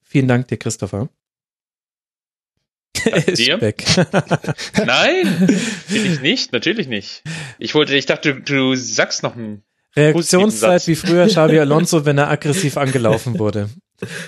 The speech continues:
Speaker 1: Nee, das war's
Speaker 2: Die Ruhe
Speaker 1: schon mit
Speaker 2: weg,
Speaker 1: der
Speaker 2: die
Speaker 1: Lobhudelei.
Speaker 2: Ruhe weg.
Speaker 1: Die Ruhe weg, ja, ganz offensichtlich. Aber dafür ist es ja auch die richtige Uhrzeit.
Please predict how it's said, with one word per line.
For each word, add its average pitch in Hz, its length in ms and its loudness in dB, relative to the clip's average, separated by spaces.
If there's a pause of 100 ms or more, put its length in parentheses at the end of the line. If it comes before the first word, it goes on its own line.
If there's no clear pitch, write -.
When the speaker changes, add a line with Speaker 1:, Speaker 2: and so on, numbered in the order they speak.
(140)
Speaker 1:
Nee, 156 160 2
das 170 200 2
war's 143 200 4
Speaker 2:
Die 143 80 0
Ruhe 202 100 6
Speaker 1:
schon 165 60 4
mit 170 80 4
Speaker 2:
weg, - 120 -2
Speaker 1:
der 107 80 -6
Speaker 2:
die 131 140 -4
Speaker 1:
Lobhudelei. 127 260 2
Speaker 2:
Ruhe 165 60 2
weg. 135 220 0 (220)
Speaker 1:
Die 139 100 0
Ruhe 151 280 4
weg, 123 180 2
ja, 120 120 2
ganz 131 240 0
offensichtlich. 120 580 -6
Aber 127 120 0
dafür 143 260 2
ist 127 80 0
es 127 120 -2
ja 135 120 2
auch 123 80 0
die 131 120 -4
richtige 120 340 -4
Uhrzeit. 127 380 0